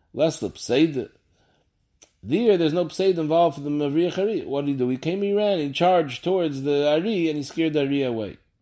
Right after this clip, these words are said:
But ha, it's the pseida. He's giving up all his payers. They're getting all smashed in order to save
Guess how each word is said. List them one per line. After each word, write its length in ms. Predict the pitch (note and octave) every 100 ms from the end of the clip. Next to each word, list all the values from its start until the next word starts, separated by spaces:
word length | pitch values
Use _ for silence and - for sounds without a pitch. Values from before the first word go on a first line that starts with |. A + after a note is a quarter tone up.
| -
But 160 | F2+ F#2
ha, 380 | A2 G#3 A3+
it's 200 | A#2+ C#3
the 120 | - B2
pseida. 500 | - G3+ A#3+ D3 - _ _ _
He's 160 | F#2
giving 260 | G#2+ D3+ D#3
up 160 | D3 D3
all 160 | D3
his 140 | C3+ A#2+
payers. 340 | E3+ A3 C#3+
They're 100 | A2
getting 220 | B2 C3
all 160 | C#3+ C3+
smashed 580 | - D3 G#3+ D#3 B2 -
in 80 |
order 200 | C3 C3+
to 160 | C3+ B2+
save 400 | - D3+ D3+ C#3